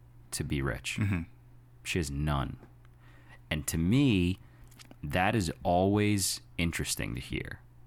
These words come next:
Speaker 1: right? Not,
Speaker 2: Mm-hmm.
Speaker 1: not so much it's rewarding because it's, you know, it's envious. That's not me.
Speaker 2: Mm-hmm.
Speaker 1: I would never form a business and not wanna get rich
Speaker 2: Mm-hmm.
Speaker 1: unless I was already rich,
Speaker 2: Yeah.
Speaker 1: and she's not.
Speaker 2: Mm-hmm.
Speaker 1: Um,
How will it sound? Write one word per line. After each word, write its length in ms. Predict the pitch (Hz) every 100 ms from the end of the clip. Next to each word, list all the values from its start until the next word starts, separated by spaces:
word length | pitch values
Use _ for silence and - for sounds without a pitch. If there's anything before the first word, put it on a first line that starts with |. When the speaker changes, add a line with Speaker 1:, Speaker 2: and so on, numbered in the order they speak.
| - - -
Speaker 1:
right? 300 | - 73 -
Not, 180 | 78 82
Speaker 2:
Mm-hmm. 80 | 92
Speaker 1:
not 160 | 123
so 100 | 127
much 180 | 104 90
it's 200 | 76 -
rewarding 460 | 82 98 117 73 73
because 260 | 69 71
it's, 220 | 71 - - - - - -
you 100 | -
know, 100 | 78
it's 120 | - -
envious. 460 | 90 80 - -
That's 240 | - 78 85
not 200 | 73 65
me. 280 | 64 - -
Speaker 2:
Mm-hmm. 220 | 107 101 90
Speaker 1:
I 80 |
would 160 | 95 90
never 220 | 82 73
form 340 | - - 80 80
a 60 |
business 420 | 71 71 67 62 -
and 140 | 76
not 160 | 67 67
wanna 160 | 64
get 160 | 65 -
rich 220 | - -
Speaker 2:
Mm-hmm. 220 | 98 90 85 - - - - - -
Speaker 1:
unless 260 | 143 117 -
I 60 | 90
was 140 | 87
already 360 | 73 71 - -
rich, 140 | -
Speaker 2:
Yeah. 160 | 95 - -
Speaker 1:
and 120 | 78
she's 280 | - 78 69
not. 240 | 62 57
Speaker 2:
Mm-hmm. 580 | 90 85 85 - - 85
Speaker 1:
Um, 460 | 82 69 65 67